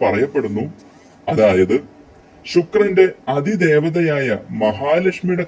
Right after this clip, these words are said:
കടാക്ഷത്താൽ സമ്പൽ സമൃദ്ധിയും സമാധാനവും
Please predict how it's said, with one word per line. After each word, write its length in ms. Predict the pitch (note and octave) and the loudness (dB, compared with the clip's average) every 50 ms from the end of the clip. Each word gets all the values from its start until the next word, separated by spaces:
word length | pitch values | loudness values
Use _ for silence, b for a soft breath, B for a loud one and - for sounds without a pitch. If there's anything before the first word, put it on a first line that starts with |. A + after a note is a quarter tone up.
| - | -4
കടാക്ഷത്താൽ 680 | A2+ G2+ G2 G2+ A2+ - - - - - - - - E2 - - - - B B B B B - - | -2 -2 0 -2 -2 -2 -4 -4 -4 -2 -2 -2 -4 -4 -6 -10 -18 -20 B B B B B -10 -4
സമ്പൽ 380 | - C3+ C3+ C#3+ C#3 D#3 E3+ E3+ | -2 -2 0 0 0 0 0 -2
സമൃദ്ധിയും 760 | D#3+ - E3 C3+ B2 C3 B2+ B2+ - C#3 D3 D3 B2 G2+ F#2+ - - _ _ _ _ - - | -2 -2 -2 -2 0 -2 -2 -2 -2 -2 0 0 0 -2 -4 -8 -14 _ _ _ _ -10 -4
സമാധാനവും 880 | B2 A2+ A2+ A#2+ B2 C3+ D3 D3+ C#3 C#3 D#3+ D#3+ D#3 D3+ C3+ A2+ G2 | -2 0 2 2 2 2 2 0 -2 -4 -6 -6 -6 -6 -6 -8 -8